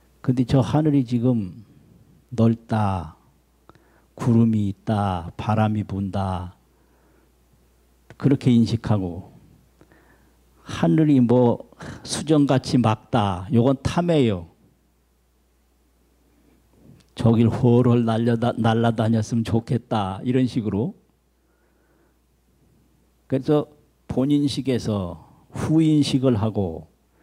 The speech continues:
후인식에서 그걸 탐하고 애착하고 요게 무명이란 말이에요.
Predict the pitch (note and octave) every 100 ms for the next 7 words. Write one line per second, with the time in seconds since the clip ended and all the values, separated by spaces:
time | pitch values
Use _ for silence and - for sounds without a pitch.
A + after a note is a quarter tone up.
0 | _ _ _ _ - D#3 D#3+ D3+ C#3 D3
1 | C3 A#2 A#2+ A2+ F#2 F2 F2 - A2 C3
2 | A#2 - - - D3 C3+ A#2+ B2+ B2 G2+
3 | A#2+ - C#3 B2 - A2 A#2 F#2+ E2+ _
4 | _ _ _ _ _ _ _ _ _ _
5 | _ _ _ _ D3 E3+ F3 D3 D#3 D#3+
6 | D3 B2+ A2+ G2+ B2+